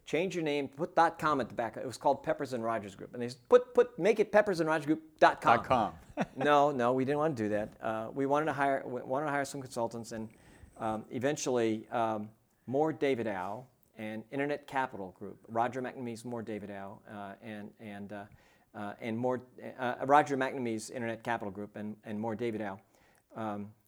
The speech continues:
Speaker 1: Moore Davidow, by the way, is, like, four blocks from where we're sitting right now.
Speaker 2: <laughs>
Speaker 1: Okay? It's a, I could walk to the front door of Moore Davidow. They ended up putting twenty million dollars in, so we hired a big C E O from McKinsey, and he began hiring real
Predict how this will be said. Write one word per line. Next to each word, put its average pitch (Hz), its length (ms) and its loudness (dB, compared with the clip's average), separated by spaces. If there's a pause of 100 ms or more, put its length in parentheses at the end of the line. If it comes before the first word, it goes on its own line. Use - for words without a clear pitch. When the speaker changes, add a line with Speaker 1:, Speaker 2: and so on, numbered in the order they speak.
(160)
Speaker 1:
Moore 175 160 6
Davidow, 175 380 4
by 120 120 -2
the 113 100 -4
way, 113 240 0
is, 110 160 -8
like, 107 240 -6 (300)
four 147 200 -4
blocks 123 380 -6
from 104 160 -10
where 107 160 -6
we're 101 100 -10
sitting 98 300 -10
right 95 160 -12
now. 120 200 -10
Speaker 2:
<laughs> - 40 -12 (540)
Speaker 1:
Okay? 104 300 -10 (160)
It's - 180 -12
a, 113 220 -8
I 120 80 -6
could 107 180 -10
walk 135 280 -2
to 117 100 -10
the 104 160 -10
front 110 280 -8
door 113 220 -6
of 98 100 -18
Moore 104 200 -12
Davidow. 104 340 -10 (580)
They 147 300 6
ended 139 300 -4
up 120 180 -4
putting 113 340 -6
twenty 135 240 -2
million 123 220 -4
dollars 107 380 -4
in, 107 280 -14
so - 160 -10
we 113 300 -8 (300)
hired 117 320 -2
a 107 40 -4
big 123 240 -4
C - 180 -10 (120)
E 117 60 0
O 113 160 -2
from 107 500 -10
McKinsey, 110 640 -6
and 104 140 -12
he 120 100 -8
began 110 300 -10
hiring 107 360 -8
real 107 280 -8